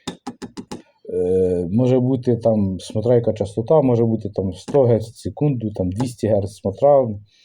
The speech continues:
для чого цей транзистор предназначений.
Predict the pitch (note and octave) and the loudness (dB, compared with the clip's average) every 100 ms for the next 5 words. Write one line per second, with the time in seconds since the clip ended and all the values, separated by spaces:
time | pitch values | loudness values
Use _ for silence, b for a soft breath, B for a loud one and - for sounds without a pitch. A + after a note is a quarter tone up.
0 | b b _ G2 A2+ A#2 C#3+ B2 A2 A2+ | b b _ -4 -2 2 4 4 2 0
1 | A#2 A2 A2+ A#2+ B2 - G#2 G2 G2+ G2 | -2 0 2 2 0 -2 -4 -2 -2 0
2 | C3+ D#3+ D#3+ C#3 C3+ | 2 0 0 -2 -2